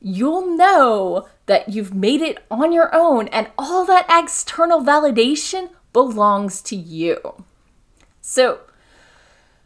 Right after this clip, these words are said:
those are my pros and cons of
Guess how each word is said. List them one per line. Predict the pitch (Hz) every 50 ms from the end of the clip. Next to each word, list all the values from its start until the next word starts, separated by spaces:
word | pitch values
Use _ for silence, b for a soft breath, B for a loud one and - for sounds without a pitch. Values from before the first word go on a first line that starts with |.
| b b _ _ _ _ _ _ _ _ _ _
those | - 262 311 339 349 359 339
are | 339
my | 302 294 277
pros | 262 269 - - 269 226 277 277 254
and | 269 269 254
cons | - - - 220 220 202 175 165 156 160 160 -
of | 170 180 175 -